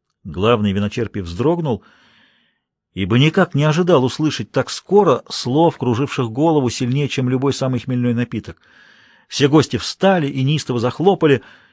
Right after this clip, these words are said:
Ментухотеп тоже встал и, дотянувшись до уха Дуафу, выдохнул восхищенно: «Ты просто гений!»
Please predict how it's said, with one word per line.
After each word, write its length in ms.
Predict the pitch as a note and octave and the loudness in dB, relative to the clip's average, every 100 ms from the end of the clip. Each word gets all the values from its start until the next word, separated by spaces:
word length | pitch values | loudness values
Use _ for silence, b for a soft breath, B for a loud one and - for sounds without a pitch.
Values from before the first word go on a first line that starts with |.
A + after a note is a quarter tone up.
| b _ _ _ _ | b _ _ _ _
Ментухотеп 640 | G2 G#2+ G#2+ A#2 C3 C3 G#2+ | -2 0 0 0 0 0 0
тоже 200 | G#2+ F2 | -2 -4
встал 580 | - - C#3 E3 D#3 - _ _ | -8 -2 0 2 -2 -10 _ _
и, 140 | B2 | -8
дотянувшись 600 | G#2+ A2+ B2 C3 - B2 | -2 -2 0 -2 -2 -4
до 140 | G2+ B2 | 2 2
уха 300 | B2+ - A#2 | 0 -2 -6
Дуафу, 840 | G2+ G#2+ A#2 B2+ A2 - G3 G3 _ _ _ | -6 -2 0 0 0 -4 -4 -6 _ _ _
выдохнул 600 | - G#2+ E3 C3 - A#2+ | -12 0 2 2 0 -2
восхищенно: 600 | A2 - A#2 - E3 B2+ | -2 -6 -8 -4 -2 -2
«Ты 260 | G#2 - G2+ | -4 -8 -14
просто 600 | - - F#2+ - - C3+ | -10 -8 -8 -8 -8 -8
гений!» 760 | D3 B2+ G3+ A3+ F#3+ A#2+ D#2 | -6 -4 -2 -2 -2 -4 -8